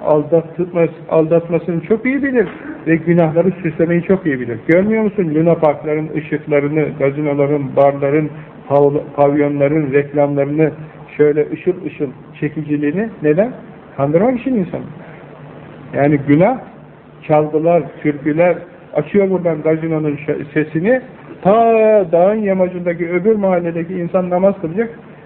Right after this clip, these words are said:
efendim rahatsız oluyor. Camide namaz kılacağız, gazinonun sesinden rekatı şaşırıyor insan.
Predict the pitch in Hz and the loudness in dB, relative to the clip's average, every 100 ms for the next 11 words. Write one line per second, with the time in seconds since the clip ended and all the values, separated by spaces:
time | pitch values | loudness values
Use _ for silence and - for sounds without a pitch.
0 | - - 156 160 202 208 190 208 208 180 | -12 -2 2 4 4 4 4 4 0 -4
1 | 139 123 123 160 175 185 202 202 226 226 | -4 -6 0 2 2 0 0 2 0 -2
2 | 170 156 220 262 - 170 185 220 202 170 | -4 -2 -2 -2 -2 2 2 2 0 0
3 | 156 165 - 180 226 254 - - - - | -4 -6 -4 0 0 -2 -14 -20 -8 -2
4 | 165 202 208 226 247 - 165 139 135 123 | 0 0 -2 -6 -6 -4 -4 -4 -6 -12